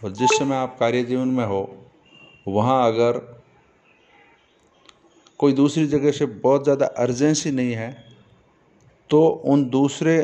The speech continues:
रोल्स को बीच में मत डालो, उसको बखूबी निभाओ। लेकिन उसकी अपनी समय सीमा ख़त्म होने के बाद में उसको साथ में घर लेके मत आओ।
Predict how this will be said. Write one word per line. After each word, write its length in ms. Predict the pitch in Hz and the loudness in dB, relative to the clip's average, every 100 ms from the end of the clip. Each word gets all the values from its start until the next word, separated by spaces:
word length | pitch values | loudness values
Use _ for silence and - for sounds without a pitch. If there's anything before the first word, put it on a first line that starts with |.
| - - | -4 -4
रोल्स 380 | 113 120 135 127 | 2 4 2 0
को 140 | - | -4
बीच 240 | 113 113 120 | -4 -2 -2
में 80 | |
मत 220 | 110 117 98 | -2 -2 -4
डालो, 400 | 82 - - - - _ _ _ | -6 -6 -12 -16 -20 _ _ _
उसको 280 | 101 - 120 | -6 -2 -2
बखूबी 400 | 98 - 92 92 | -2 -4 -6 -6
निभाओ। 500 | 85 73 71 73 - - _ _ _ - - - _ | -8 -10 -10 -10 -12 -20 _ _ _ -20 -20 -20 _
लेकिन 500 | 135 135 170 175 - - | -4 0 -4 -4 -14 -2
उसकी 280 | 139 135 165 | -2 0 2
अपनी 260 | 151 160 | 2 0
समय 320 | 151 - 143 156 | -4 -2 0 0
सीमा 280 | 156 151 | 0 -2
ख़त्म 300 | 147 - 131 | -2 -2 -2
होने 220 | 139 131 127 | -2 -2 -2
के 80 | |
बाद 280 | 127 120 120 | -2 -2 -2
में 140 | 139 143 | -4 -6
उसको 300 | 135 135 139 | -6 -2 0
साथ 220 | 143 139 | 2 0
में 140 | 143 110 | 0 -2
घर 160 | 101 | -2
लेके 260 | 101 104 101 | -2 -4 -4
मत 220 | 92 82 | -6 -8
आओ। 200 | 78 80 | -8 -10